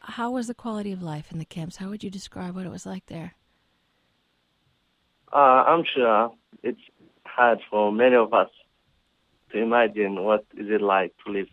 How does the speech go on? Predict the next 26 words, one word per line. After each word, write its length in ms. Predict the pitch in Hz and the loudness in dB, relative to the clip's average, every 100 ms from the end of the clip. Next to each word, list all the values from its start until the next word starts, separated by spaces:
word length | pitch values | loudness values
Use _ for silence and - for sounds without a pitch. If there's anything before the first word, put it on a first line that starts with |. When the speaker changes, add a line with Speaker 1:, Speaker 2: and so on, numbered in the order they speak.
| - | -12
Speaker 2:
in 120 | 104 | -8
a 60 | 98 | -6
refugee 420 | 95 95 98 92 | -8 -10 -14 -12
camp. 280 | 92 85 - _ _ _ _ _ _ | -10 -12 -12 _ _ _ _ _ _
But 140 | 107 - | -16 -4
that 180 | 123 117 | 0 0
was, 220 | 107 104 - _ _ - | 0 -4 -8 _ _ -10
uh, 440 | 104 101 92 92 - | -4 -2 -2 -6 -8
an 80 | 104 | -10
experience 760 | 98 _ - 101 95 92 90 - _ 95 | -10 _ -10 -8 -6 -8 -10 -16 _ -10
that 140 | 87 _ _ _ _ _ | -10 _ _ _ _ _
I 280 | - 107 101 | -12 -6 -4
had 100 | 92 _ - | -6 _ -14
to, 200 | 95 92 _ _ - | -12 -12 _ _ -14
to 60 | 98 | -8
share. 160 | 107 101 | -6 -6
Sometimes 600 | 123 120 107 101 98 107 - _ _ _ _ _ - | -8 -8 -4 -4 -4 -8 -12 _ _ _ _ _ -12
there's 120 | 98 123 | -10 0
no 180 | 127 | 2
housing. 600 | 127 123 107 - 113 135 131 _ _ 104 | 2 2 0 -2 -8 -8 _ _ _ -12
I 80 | |
mean, 200 | 107 104 | -8 -8
you 180 | 101 123 | -6 -6
build 280 | 113 117 110 | -6 -8 -4
your 280 | 107 101 - | -2 -2 0
own, 480 | 107 104 107 107 | 2 2 0 -6